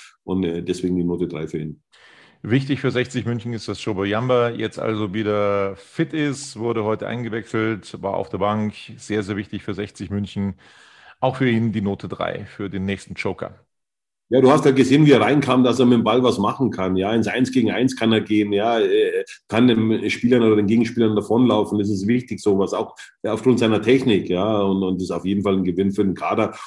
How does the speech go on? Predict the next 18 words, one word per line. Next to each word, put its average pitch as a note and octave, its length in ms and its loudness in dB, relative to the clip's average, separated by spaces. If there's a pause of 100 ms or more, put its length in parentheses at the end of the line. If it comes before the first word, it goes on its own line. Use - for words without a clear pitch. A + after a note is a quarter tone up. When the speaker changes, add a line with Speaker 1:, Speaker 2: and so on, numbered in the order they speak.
(100)
Speaker 1:
Und F#2 80 -4
das G2 140 -2
werden A2 160 6
wir A2 80 4
in G#2 60 2
der G2 80 4
nächsten G#2 280 0
Woche G#2 160 2
auf F#2+ 140 -2
jeden F#2+ 160 0
Fall F#2 280 -2 (220)
noch, G2+ 220 0
noch G#2+ 180 0
viel, G#2+ 160 0
viel, G2+ 220 2
viel G2 140 0
mehr F2+ 280 0
sehen. D#2 380 -10